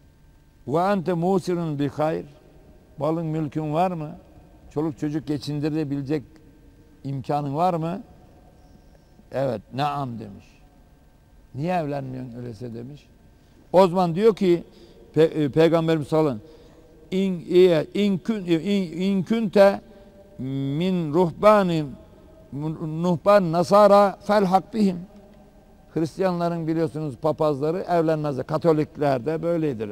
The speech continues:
esas. Dinen Katolik papazları evlenmezler. Hiç rahip denir onun için bunlara. Dünyaya metelik vermeyen,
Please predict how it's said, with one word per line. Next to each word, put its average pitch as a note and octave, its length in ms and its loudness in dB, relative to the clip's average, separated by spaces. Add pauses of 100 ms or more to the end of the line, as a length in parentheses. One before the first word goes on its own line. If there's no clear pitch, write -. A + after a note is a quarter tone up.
(100)
esas. A#2 300 -8 (100)
Dinen D3 380 -4 (480)
Katolik D3 460 -4
papazları C3+ 460 -2
evlenmezler. E3+ 640 0
Hiç D#3+ 400 -4 (360)
rahip D#3+ 420 6
denir C#3+ 220 0
onun C#3+ 180 -4
için C#3 220 -8
bunlara. C3+ 360 -4
Dünyaya D3+ 380 -4
metelik D3 480 -4
vermeyen, D3 400 -2